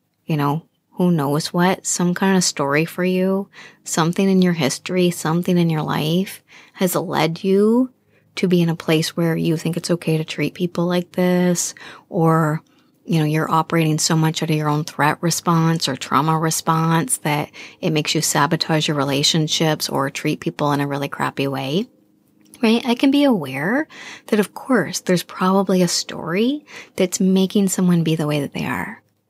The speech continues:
But just because they're a reason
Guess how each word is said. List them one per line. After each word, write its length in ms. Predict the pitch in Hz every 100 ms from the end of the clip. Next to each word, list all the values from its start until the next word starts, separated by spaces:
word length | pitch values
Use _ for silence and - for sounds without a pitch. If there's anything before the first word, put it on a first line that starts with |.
| _ _ _ - _
But 140 | - -
just 260 | 240 233
because 380 | 294 285 294 285
they're 260 | 247 214 185
a 60 |
reason 840 | 143 127 143 165 - 226 269 311 311